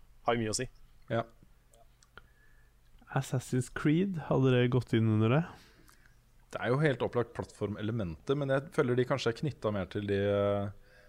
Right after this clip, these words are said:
Speaker 2: kryptene og sånne ting som kom litt senere i serien, eh, hvor
Speaker 3: Ja.
Speaker 2: du, hvor det handler om å fi-,
Speaker 1: Ja.
Speaker 2: finne fram til steder.
Speaker 3: Mm.
Speaker 1: Ja, de svære hvor du skal klatre og sånn.
Speaker 2: Ja, det er
Speaker 1: Ja,
Speaker 2: jo helt
Speaker 1: de,
Speaker 2: opplagt
Speaker 1: de,
Speaker 2: plattform.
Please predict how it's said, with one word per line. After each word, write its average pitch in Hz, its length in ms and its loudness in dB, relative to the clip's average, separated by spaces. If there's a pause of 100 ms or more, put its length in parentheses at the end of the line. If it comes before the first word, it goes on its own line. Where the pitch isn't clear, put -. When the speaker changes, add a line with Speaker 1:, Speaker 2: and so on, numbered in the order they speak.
(200)
Speaker 2:
kryptene - 640 -4
og 98 260 -2
sånne 101 220 -6
ting 101 160 -4
som 104 220 -8
kom 98 180 -4
litt 98 140 -4
senere 87 480 -4
i 92 40 -4
serien, 98 300 -2 (260)
eh, 98 400 -6
hvor 95 80 -6
Speaker 3:
Ja. 104 160 2
Speaker 2:
du, 95 180 -4 (280)
hvor 101 80 -4
det 98 80 -2
handler 95 180 -4
om 85 80 -4
å 101 200 -4
fi-, 98 80 -8
Speaker 1:
Ja. 139 180 4 (120)
Speaker 2:
finne 90 260 -6
fram 87 200 -4
til 92 300 -6
steder. 101 460 -2 (600)
Speaker 3:
Mm. 113 340 -2 (180)
Speaker 1:
Ja, 127 120 8
de 151 100 2
svære 123 720 2
hvor 123 80 -6
du 127 60 -4
skal - 160 -2
klatre - 360 -4
og 107 220 -4
sånn. 147 200 -2 (120)
Speaker 2:
Ja, 123 240 4
det 120 140 2
er 120 60 6
Speaker 1:
Ja, 113 80 4
Speaker 2:
jo 107 180 2
helt 101 160 0
Speaker 1:
de, 110 80 0
Speaker 2:
opplagt 98 160 0
Speaker 1:
de, 208 160 0
Speaker 2:
plattform. - 200 0